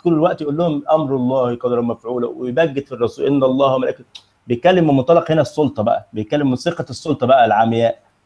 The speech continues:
ثقة السلطة. معاه شوية ميليشيات، معاه شوية ناس منتفعين، عصابة من المنتفعين، والصحابة منتفعين، والأ-، و-، وكانوا ال-، ال-، الصدق اللي حوالينه كانوا منتفعين. والدليل على كده إن هم أول ما مات شالوا السلاح على بعض عايزين السلطة.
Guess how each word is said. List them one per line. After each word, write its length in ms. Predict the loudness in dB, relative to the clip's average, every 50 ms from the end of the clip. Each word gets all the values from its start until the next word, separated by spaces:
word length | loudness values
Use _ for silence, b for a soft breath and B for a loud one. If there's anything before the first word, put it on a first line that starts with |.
| _ _ -12
ثقة 180 | -10 -8 -6
السلطة. 360 | -6 -6 -4 -4 -4 -4 -4 -2
معاه 160 | 0 0 0
شوية 420 | 0 0 0 0 2 2 0 -2 -2
ميليشيات، 680 | -4 -4 -4 -4 -4 -2 -2 0 0 0 -2 -4 -12 -20 _ _ _ _ _ -2
معاه 100 | -2 -2
شوية 200 | 0 0 -2 -2
ناس 200 | -2 -2 -2 -2
منتفعين، 800 | -2 0 0 -2 -4 -2 -2 -2 0 0 0 0 -2 -4 -6 -8 -14 _ _ _ -8
عصابة 600 | -4 0 0 0 0 0 0 0 0 0 0 0
من 100 | 0 0 0
المنتفعين، 600 | 0 -2 -2 -4 -6 -4 -2 -2 -2 -2 -2 -6 _ _ _ _ _ _ -12
والصحابة 360 | -12 -12 -4 0 2 2 4
منتفعين، 640 | 2 2 0 -2 -2 -2 -2 -2 -2 -2 -4 -4 -4
والأ-، 520 | -2 -2 0 0 0 0 0 -2 0 -2 -2
و-، 400 | -2 -4 -4 -4 -4 -2 -2 -2
وكانوا 520 | -2 -2 -2 0 0 -2 -4 -6 -6 -6 -4 -4
ال-، 240 | -4 -2 -2 -2 -2
ال-، 580 | 0 2 2 2 2 2 0 -2 -4 -6 -8
الصدق 500 | -8 -8 -6 -6 -4 -4 -6 -8 -8 -6
اللي 240 | -6 -4 -4 -4 -2
حوالينه 480 | 0 2 2 4 4 4 2 2 0 -4 _ _ _ _ _ _ _ _ _ -8 -4
كانوا 160 | -2 0 2 2
منتفعين. 440 | 2 0 0 0 2 2 4 4
والدليل 380 | 4 2 2 2 2 2 4 4
على 200 | 4 4 2 2
كده 320 | 0 0 2 2 2 2
إن 140 | 2 0 0
هم 340 | 0 0 -2 -2 -2 0 2
أول 580 | 4 4 4 4 4 2 2 0 -2 -2 0 0
ما 120 | -2 0
مات 340 | 0 0 -2 -2 -2 -6 -10 -20 _ _
شالوا 160 | -8 -8 -6
السلاح 360 | -8 -8 -8 -8 -8 -6 -4
على 100 | -4 -2
بعض 300 | 0 0 0 0 2 2
عايزين 220 | 0 0 0 -2 -6
السلطة. 400 | -8 -8 -8 -10 -10 -12 -14